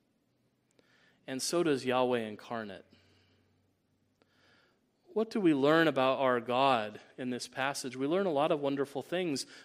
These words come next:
but all of them are seen in our Lord Jesus Christ. He is Yahweh, the Lord c-, incarnate,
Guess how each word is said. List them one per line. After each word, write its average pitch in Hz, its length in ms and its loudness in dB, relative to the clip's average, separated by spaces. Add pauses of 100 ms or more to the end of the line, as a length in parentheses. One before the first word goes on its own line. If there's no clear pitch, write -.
but 151 140 -2
all 170 240 2
of 175 100 -2
them 127 200 -2
are 120 120 0
seen 185 460 -2
in 117 100 -4
our 117 160 -2
Lord 127 300 -2
Jesus 123 420 -12
Christ. - 720 -14 (880)
He 208 300 4
is 190 400 10 (160)
Yahweh, 156 500 6
the 139 120 2
Lord 147 640 8
c-, - 160 -6
incarnate, 180 760 0